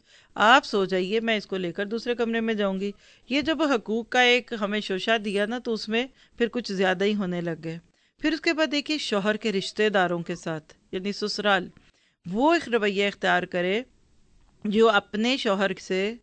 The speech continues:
वो अपने माँ बाप के बारे में मुतवक्के है। सही बुखारी एट नाइन थ्री, ये अलग से भी आगे topic आ रहा है,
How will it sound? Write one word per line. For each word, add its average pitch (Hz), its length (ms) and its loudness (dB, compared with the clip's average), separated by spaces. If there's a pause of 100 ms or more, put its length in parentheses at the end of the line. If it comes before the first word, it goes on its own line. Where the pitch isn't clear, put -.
(300)
वो 208 180 4
अपने 214 400 2
माँ 247 200 2
बाप 208 240 0
के 202 80 0
बारे 185 300 0
में 214 380 -4 (220)
मुतवक्के 175 540 -6
है। 160 240 -10 (400)
सही 220 300 -2
बुखारी 202 680 0
एट 202 320 0 (120)
नाइन 180 260 -4
थ्री, 196 180 -8
ये 254 160 -4
अलग 202 220 -2
से 214 160 -2
भी 208 100 0
आगे 190 260 0
topic 185 380 -8
आ 180 120 -2
रहा 190 120 -4
है, 240 80 -10